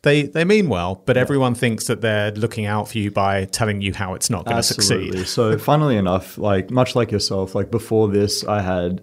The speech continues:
Speaker 2: a million ideas, all these things that I wanted to execute, all these businesses that I wanted to work towards and create and start. Or, uh, for example, I had an idea and then I'd see it pop up and I'd see it be really busy and I'm, "Oh, damn," you know, like,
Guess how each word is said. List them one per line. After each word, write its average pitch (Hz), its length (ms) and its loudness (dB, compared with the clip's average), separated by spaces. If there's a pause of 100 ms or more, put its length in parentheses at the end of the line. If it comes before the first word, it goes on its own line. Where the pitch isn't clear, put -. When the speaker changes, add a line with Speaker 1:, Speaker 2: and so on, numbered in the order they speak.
Speaker 2:
a - 20 -4
million 117 500 2
ideas, 95 440 0
all 123 140 4
these 110 180 2
things 98 180 0
that 90 100 0
I 90 60 2
wanted 87 220 0
to - 120 -6
execute, 98 440 -4
all 107 100 0
these 92 180 0
businesses 90 540 -4
that 87 140 -2
I 85 80 2
wanted 82 300 -2
to 87 180 0
work 95 280 2
towards 87 440 0
and 87 200 -4
create 85 440 0
and 85 120 -6
start. 101 300 -2
Or, 92 120 2 (460)
uh, 92 540 -2
for 117 160 0
example, 104 300 2
I 101 80 2
had 104 80 2
an 98 80 2
idea 95 320 2
and 95 100 0
then 95 80 -2
I'd 92 160 -2
see 113 220 0
it 90 180 0
pop 101 240 -4
up 98 180 0
and 95 160 0
I'd 90 160 0
see 117 160 0
it 87 120 0
be 95 100 0
really 98 240 2
busy 98 300 0
and 92 100 -2
I'm, 92 140 -6
"Oh, 98 180 -10
damn," 104 380 -2
you 92 100 -2
know, 113 140 0
like, 117 160 2